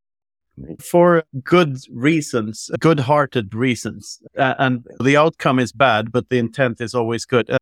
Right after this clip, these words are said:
Speaker 2: there's something humane about that story, and I really love it. I highly recommend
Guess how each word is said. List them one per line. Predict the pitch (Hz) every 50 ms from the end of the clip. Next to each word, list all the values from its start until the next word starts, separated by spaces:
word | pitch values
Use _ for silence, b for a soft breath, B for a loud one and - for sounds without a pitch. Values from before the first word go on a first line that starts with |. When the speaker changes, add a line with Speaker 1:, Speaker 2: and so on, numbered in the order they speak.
| _
Speaker 2:
there's | - 135 127 -
something | 180 175 151 - 151 135
humane | 131 131 131 123 131 131 131 131 123
about | 113 110 117 113 - -
that | 123 113 104 -
story, | - - 127 113 107 104 101 107 117 -
and | 113 117 113 110 113 113
I | 117
really | 117 117 110 127 123 113 113
love | 107 113 113 104 110
it. | 110 113 139
I | 143 - - -
highly | 120 143 139 127 127
recommend | 120 127 120 - 131 117 120 117 117 110 107